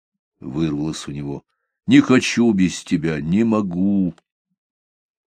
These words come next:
«Не распускай нюни, мистер Джон Кеннеди, двадцать восьмая вода на киселе», — слышался её голос, и Джимми, услышав её неподражаемый ирландский акцент,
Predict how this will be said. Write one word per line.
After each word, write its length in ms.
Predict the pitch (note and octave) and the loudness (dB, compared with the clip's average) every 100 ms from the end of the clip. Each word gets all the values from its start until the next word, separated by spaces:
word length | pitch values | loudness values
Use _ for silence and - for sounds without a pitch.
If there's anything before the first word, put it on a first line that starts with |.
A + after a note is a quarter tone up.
| _ - | _ -6
«Не 280 | - E3+ | 0 4
распускай 880 | G3+ G#3 - F#3 F#3+ - F#3 G3+ G3 | 6 4 4 0 0 0 -2 0 2
нюни, 680 | E3 G3 G#3+ G#3+ G#3+ G3+ G3 | 2 0 0 -2 0 0 2
мистер 540 | F3 F3+ F#3 - E3 E3+ | 2 2 0 0 2 2
Джон 380 | A2+ C#3 D#3+ | 4 4 4
Кеннеди, 640 | - - C#3 E3 D#3+ D#3+ D3 | 0 4 4 4 2 2 4
двадцать 500 | A#2 D3 - C3+ C#3 | 6 4 4 -2 2
восьмая 400 | C3+ - A#2+ A#2+ | -2 0 2 4
вода 480 | A2 A2 D#3 F#3 | 4 4 6 6
на 140 | F3+ F3 | 4 0
киселе», — 760 | - F3 - D3 D#3 D#3+ D3+ - - _ | 0 -4 0 0 2 2 0 -4 -20 _
слышался 640 | - - F#2+ - F2 - | -8 2 2 2 -4 -2
её 200 | D#2+ D#2+ | -2 -2
голос, 640 | C#2+ F2+ C#3 C3+ - - _ _ _ _ _ | 0 2 2 0 -6 -10 _ _ _ _ _
и 140 | - F2 | -4 -2
Джимми, 760 | E2 F#2+ D#3+ D#3+ B2+ D#2+ C#2+ _ _ _ _ _ E2+ | 0 4 4 4 2 0 -4 _ _ _ _ _ -8
услышав 680 | E2+ - F2+ F#2 - - | -8 -4 2 2 0 -4
её 180 | F2 E2+ | 2 2
неподражаемый 1080 | D#2+ F2 G2+ F2 F2 F#2+ C#3 D#3 D3 C#3+ C3+ | 2 -2 0 0 2 4 4 0 -4 -4 -2
ирландский 560 | C3 B2+ B2 A2+ B2 | 0 0 -2 -4 -6
акцент, 760 | - - - F2+ F2+ E2 - | -6 -8 0 2 2 0 -10